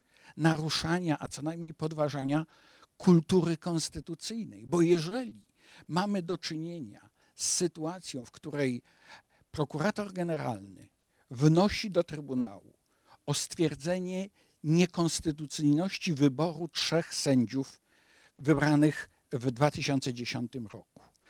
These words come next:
czyli iudici constitutionem suspecti, czyli sytuacja, w której normalny sąd natychmiast by podjął działania, żeby, y, sfalsyfikować, y, y,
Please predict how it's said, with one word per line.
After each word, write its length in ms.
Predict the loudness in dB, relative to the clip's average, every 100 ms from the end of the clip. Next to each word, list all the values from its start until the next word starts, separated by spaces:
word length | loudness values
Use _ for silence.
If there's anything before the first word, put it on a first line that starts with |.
| _
czyli 400 | 2 4 4 2 -8 _ _ -10
iudici 760 | 4 8 8 6 4 0 -2 -4 -18
constitutionem 1300 | -10 -6 -4 -2 -4 -6 -6 -4 -4 -4 -2 -2
suspecti, 960 | -2 0 0 0 -2 -4 -4 -10 -10 -20 _ _ _ _ _ _ -20 -18
czyli 200 | 0 2
sytuacja, 580 | 4 0 -2 -10 -6 -8
w 60 | -8
której 280 | -10 -4 -4
normalny 380 | -2 -2 -2
sąd 220 | -2 -6 -4
natychmiast 500 | -2 -2 -2 -2 4
by 120 | 4
podjął 300 | 4 4 4
działania, 500 | 4 4 2 -2 -4 -6 _ _ -2
żeby, 400 | 4 6 6 2 0 _ _ 2
y, 260 | 2 2 0
sfalsyfikować, 1040 | 0 2 2 2 0 -2 0 2 2 -2 -16 -20 -8
y, 40 | -6
y, 360 | -4 -2 -2